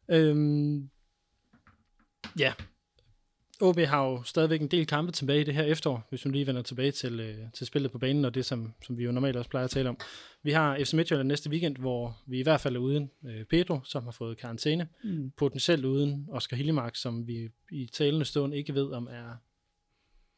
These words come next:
Speaker 1: er langtidsskadet, eller om, om der bare var et lille fur, han fik. Jeg har i hvert fald ikke læst noget i dag, der
Speaker 2: Ej, altså, jeg, jeg må sige, at jeg tænker umiddelbart, at det er en slagskade af en art, øh, siden han får lov til at spille...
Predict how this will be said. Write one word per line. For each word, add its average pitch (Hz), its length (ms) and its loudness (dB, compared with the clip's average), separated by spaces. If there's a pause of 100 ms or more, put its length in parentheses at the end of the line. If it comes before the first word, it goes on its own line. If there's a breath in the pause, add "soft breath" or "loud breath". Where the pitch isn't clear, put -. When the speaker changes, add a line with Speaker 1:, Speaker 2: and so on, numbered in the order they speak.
(200)
Speaker 1:
er 120 180 -6
langtidsskadet, 135 800 -2
eller 127 220 -4
om, 123 500 -6 (140)
om 123 280 -6
der 123 100 -6
bare 123 380 -6
var 123 120 -4
et 120 60 -8
lille 135 200 -4
fur, 147 200 0
han 117 120 -10
fik. - 280 -6
Jeg 143 80 -6
har 139 60 -4
i 131 40 -4
hvert 131 120 -4
fald 135 100 -4
ikke 135 120 -2
læst 135 260 -2
noget 131 260 -4 (460)
i - 40 -6
dag, 131 260 -4 (100)
der 120 240 -8
Speaker 2:
Ej, - 160 -2
altså, 170 260 -2
jeg, 175 200 6 (340)
jeg 190 140 2
må 185 80 4
sige, 196 260 4
at 185 80 6 (320)
jeg 180 140 -2
tænker 202 320 2
umiddelbart, 175 380 4
at 160 160 -8
det 175 60 -4
er 165 80 0
en 160 80 2
slagskade 170 680 -2
af 170 40 -2
en 165 160 -4
art, 160 360 -6
øh, 175 400 -2
siden 165 300 2
han 160 140 -4
får 175 120 -6
lov 156 160 -4
til 180 100 -8
at 170 60 -6
spille... 165 380 -2